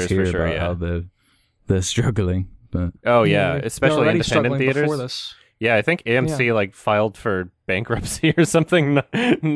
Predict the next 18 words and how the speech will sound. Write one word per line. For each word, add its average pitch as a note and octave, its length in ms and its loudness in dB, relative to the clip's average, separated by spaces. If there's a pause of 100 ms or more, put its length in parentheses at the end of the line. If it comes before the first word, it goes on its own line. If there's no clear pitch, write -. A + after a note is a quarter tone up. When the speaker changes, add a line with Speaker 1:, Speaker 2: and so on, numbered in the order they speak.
(140)
Speaker 1:
not C3+ 160 -2
too C3+ 160 -2
long A#2+ 240 0
ago. B2+ 260 2
Speaker 3:
Mm-hmm. D3 80 -4
Speaker 1:
So, D3 300 -4 (1040)
Speaker 2:
Wow. E2 300 -4 (280)
Speaker 1:
if C3+ 140 -6
they F3+ 120 2
don't A3+ 220 2
want E3 240 2
Universal D3+ 640 0
to C3 160 -6
be G#2+ 480 -2 (380)
releasing B2 420 -2
their A2+ 140 0
movies A#2 340 -2
digitally, G2 760 -4